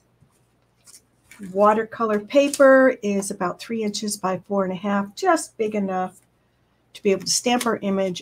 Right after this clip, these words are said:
and cut it out with the die. So let's start with the card base. I'm gonna bring in that stacked stone. These big background stamps, I just find it easy just to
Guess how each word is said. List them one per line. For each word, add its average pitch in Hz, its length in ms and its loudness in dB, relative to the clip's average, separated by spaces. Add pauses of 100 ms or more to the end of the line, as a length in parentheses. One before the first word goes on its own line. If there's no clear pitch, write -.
and 170 220 -4
cut 175 180 -8
it 175 100 -6
out - 220 -4
with 165 140 -10
the - 80 -12
die. - 360 -6 (1200)
So - 160 -10
let's 277 240 2
start - 320 2
with 233 120 -4
the 202 80 -4
card 208 380 -4
base. 180 400 -4
I'm 202 160 -8
gonna 202 120 -6
bring 202 360 -10
in 208 280 -8
that - 200 -6
stacked - 400 -6
stone. 190 560 -6 (680)
These 294 240 6
big 330 240 2
background 262 500 4
stamps, 277 640 -2
I 285 160 4
just - 200 -4
find 214 220 -2
it - 40 -2
easy 208 420 -4
just - 300 -10
to 175 120 -6